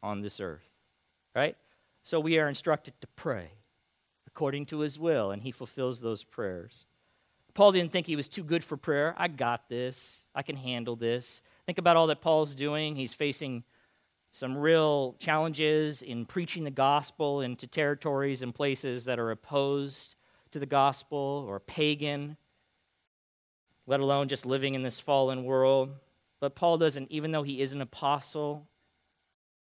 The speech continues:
an elevated status for sure, he recognizes his need for prayer. He's a humble man.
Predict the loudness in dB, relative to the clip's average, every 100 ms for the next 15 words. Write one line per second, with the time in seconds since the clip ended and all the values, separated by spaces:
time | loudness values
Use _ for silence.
0 | _ _ -10 -2 0 0 2 0 -2 -4
1 | 0 2 2 0 -4 -12 -6 -4 -4 -6
2 | -6 -2 0 2 -2 -6 -14 _ _ _
3 | -8 -2 0 0 -2 -4 -4 -6 -8 -6
4 | -6 -8 -14 -6 -4 -4 -4 -6 -6 -6
5 | -6 -6 -6 -10